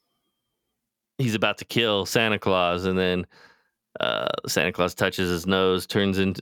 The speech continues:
uh, grabs onto John Leguizamo, touches his nose, turns into gold dust, and they go up the chimney together. When they, <laughs> when he gets to the top,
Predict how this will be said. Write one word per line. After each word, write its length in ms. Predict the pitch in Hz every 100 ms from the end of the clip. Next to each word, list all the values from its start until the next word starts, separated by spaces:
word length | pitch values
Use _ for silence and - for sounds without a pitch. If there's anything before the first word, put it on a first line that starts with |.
| -
uh, 60 |
grabs 380 | 95 113 110 107
onto 240 | 107 104 90
John 240 | 104 101
Leguizamo, 480 | 98 98 104 104 101
touches 300 | 110 98 98
his 80 | 95
nose, 340 | 101 101 98
turns 240 | - 110 107
into 200 | 104 92
gold 340 | 107 117 107
dust, 440 | 95 92 90 - _ - _ -
and 120 | 98
they 100 | 90
go 260 | 98 95
up 120 | 95 -
the 100 | 92
chimney 320 | 107 101 95
together. 460 | 90 92 92 95
When 160 | 98 95
they, 160 | 95 - - - - - - - - - -
<laughs> 480 | - - - -
when 140 | 135 127
he 40 |
gets 200 | 120 -
to 60 | 107
the 100 | 104
top, 380 | - 120 113